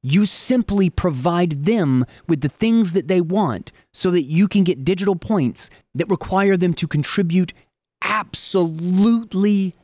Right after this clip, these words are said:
nothing to the economic agreement. You give them work and value, they give you nothing. The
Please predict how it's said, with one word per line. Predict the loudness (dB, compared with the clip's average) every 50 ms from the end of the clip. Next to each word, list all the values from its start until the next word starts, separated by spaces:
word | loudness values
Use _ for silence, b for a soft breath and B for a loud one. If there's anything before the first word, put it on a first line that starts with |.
| _ _ _ -6
nothing | -2 2 4 6 6 6 4 2 -2 -6 _ -6 -6 -6 -6 -10 -14 -16 -18 _ _ _ _ _ _ _ _ _ -2
to | 0 2 2 4
the | 4 4 2
economic | 2 0 0 0 0 2 2 0 0 -2
agreement. | -2 -2 0 0 2 0 0 -4 -8 -12 -20 _ _ _ _ _ _ _ _ _ _ _ _ _ _ -18
You | -8 -2 0 2 2 2
give | 2 0 0 0 0 0
them | 0 2 2 2 2
work | 4 2 2 0 -4 -8 -6 -2
and | 0 0 2
value, | 0 0 0 0 -2 0 0 0 0 -2 -4 -6 _ -8
they | -4 0 0 0
give | 0 0 0 0 0 0
you | 0 0 0 0 -2 -2
nothing. | 0 2 2 2 2 0 -4 -6 -8 -10 -10 -14 _ _ _ _ _ _ _ _
The | -4 -4 -4